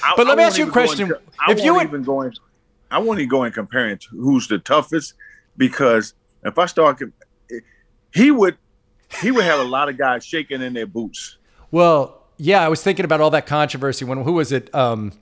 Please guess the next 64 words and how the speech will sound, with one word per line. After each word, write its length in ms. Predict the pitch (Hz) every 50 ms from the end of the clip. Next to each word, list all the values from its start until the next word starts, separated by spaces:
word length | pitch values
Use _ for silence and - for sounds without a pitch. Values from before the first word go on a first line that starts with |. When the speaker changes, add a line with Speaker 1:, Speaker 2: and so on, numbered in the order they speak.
| _ _ -
Speaker 2:
Double 260 | - 160 160 151 151
Zero 340 | 139 151 156 147 139 131 120
had 160 | 117 135 113
the 60 | 120
gun 300 | 104 107 139 139 143 135
in 80 | 131 120
the 100 | 127 123
locker 320 | 131 143 156 151 - 151
room, 100 | 139 127
and 80 | 139 143
I 80 | 151
was 160 | 156 160 -
like, 320 | 139 143 139 135 131 - - - - - - - - - _ _
Marvin 360 | - 196 262 294 269 254 196 139
Barnes, 440 | 185 190 233 277 269 214 175 131
you 60 | 165 175
probably, 300 | - 214 233 208 190 - -
every 320 | - 226 247 233 247 233 196
shoe 420 | - - - - 226 262 277 233
he 100 | 202 226
took 260 | 220 - 214 190 -
off 280 | 233 247 277 285 277 -
probably 240 | 196 175 156 147 135
had 180 | 139 143 127
a 40 | -
fucking 400 | - - 202 180 175 - 185 143
pistol 480 | - - 185 175 - - - 147 160 165
in 120 | 139 127
it. 240 | 156 127 - - - _
<laughs> 280 | _ - - - 156 -
Speaker 1:
Oh, 120 | - 131 131
Speaker 2:
You 60 | 127
Speaker 1:
yeah. 80 | 131 131
Speaker 2:
know? 240 | 127 247 214 - - - - -
Speaker 1:
You 80 | - 135
know, 80 | 156 151 110 -
the 80 | 190 -
Speaker 2:
And 80 | 156 175
Speaker 1:
one 140 | 220 262
thing 180 | - 247 240 202
you 120 | 240 220
Speaker 2:
<laughs> 60 | 202 -
Speaker 1:
couldn't 300 | - 214 196 180 165 147
do, 260 | 170 175 160 143 127
I 100 | 135 156
remember, 560 | 170 165 156 151 156 165 160 147 147 139 120 _ _ _ -
I 80 | 135 139
forget 320 | 139 131 113 107 147 156
who 140 | 143 139 127
it 60 | 123
was, 340 | 120 127 127 123 113 107 - _ _ _ _ _ _ _ _ -
uh, 260 | 107 113 110 107 101 104
who 220 | - 92 120 113
wanted 380 | 107 107 117 123 127 117 101 -
to 80 | 110
go 220 | 92 117 120 123 123
in 60 | 113
the 80 | 110 104
locker 340 | 107 113 120 120 - - 110
room, 80 | 104
was 160 | 104 101 87
in 140 | 117 113 110 -
L 240 | - 127 127 120 113
A. 200 | 101 80 78